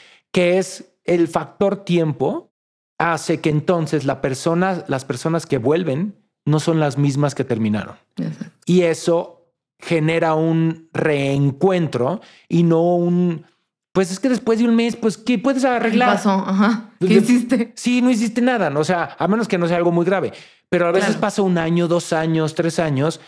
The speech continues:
Speaker 1: y dices, "Mira, cambié, aprendí, maduré".
Speaker 2: Exacto.
Speaker 1: Y a lo mejor aquí, ¿por qué no? ¿Crees que,
Speaker 2: Cien por ciento.
Speaker 1: crees que entonces el factor tiempo? Había una, una psicóloga que yo conocí que ella decía,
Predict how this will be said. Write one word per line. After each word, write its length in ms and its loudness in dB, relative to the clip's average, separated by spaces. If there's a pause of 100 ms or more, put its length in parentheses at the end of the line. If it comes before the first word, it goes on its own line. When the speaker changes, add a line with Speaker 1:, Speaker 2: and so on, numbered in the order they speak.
(320)
Speaker 1:
y 140 2
dices, 460 2
"Mira, 280 2
cambié, 500 2
aprendí, 760 0
maduré". 880 2
Speaker 2:
Exacto. 340 -6
Speaker 1:
Y 40 8
a 80 4
lo 140 2
mejor 520 0
aquí, 640 -4 (340)
¿por 180 -2
qué 120 0
no? 280 -4 (360)
¿Crees 220 2
que, 100 -6
Speaker 2:
Cien 60 -2
por 80 -2
ciento. 100 -8
Speaker 1:
crees 260 0
que 80 -2
entonces 280 0
el 100 0
factor 520 -4
tiempo? 720 -2 (380)
Había 280 0
una, 260 0
una 380 0
psicóloga 680 -2
que 180 -2
yo 100 0
conocí 320 -2
que 140 0
ella 140 2
decía, 440 -2